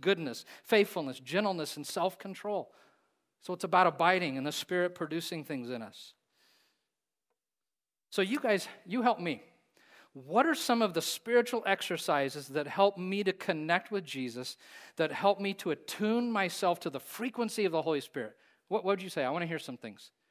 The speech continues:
Do what? The word? Prayer, sorry.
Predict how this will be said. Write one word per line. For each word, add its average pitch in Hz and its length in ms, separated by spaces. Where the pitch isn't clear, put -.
Do 156 120
what? 185 200
The 156 60
word? 170 240
Prayer, 220 360
sorry. 139 300